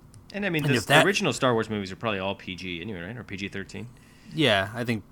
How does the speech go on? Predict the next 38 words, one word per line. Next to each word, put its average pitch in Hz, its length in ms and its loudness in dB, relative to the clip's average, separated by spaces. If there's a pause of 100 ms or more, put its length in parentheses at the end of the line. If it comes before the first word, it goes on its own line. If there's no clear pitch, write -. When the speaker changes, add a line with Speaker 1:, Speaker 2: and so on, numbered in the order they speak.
(140)
Speaker 2:
P-, - 180 -10
yeah, 110 180 -2
P 120 220 -2
G, 107 120 -2
P 104 140 -4
G 98 120 -6
thirteen 95 320 -4
at 90 120 -8
the - 80 -14
most. 90 540 -8
Uh, 110 80 -4
they're 113 140 0
definitely 113 320 2
not 95 160 -4
rated 90 260 -4
R. 90 220 -2 (260)
Speaker 1:
Yeah. 85 140 -10 (200)
Speaker 2:
Um, 117 400 4 (1200)
I 151 80 4
mean, 143 120 10
I 165 80 12
think, 185 380 8
again, 170 280 8
it's 151 100 -2
hard 180 140 8
to 180 60 -2
tell 185 160 6
from 170 140 0
just 147 220 0
the 190 80 2
trailer, 131 420 4
but 120 400 6
there 147 140 6
is 131 200 6
a 117 60 6
lot 110 400 8
of 156 140 8
action, 127 580 6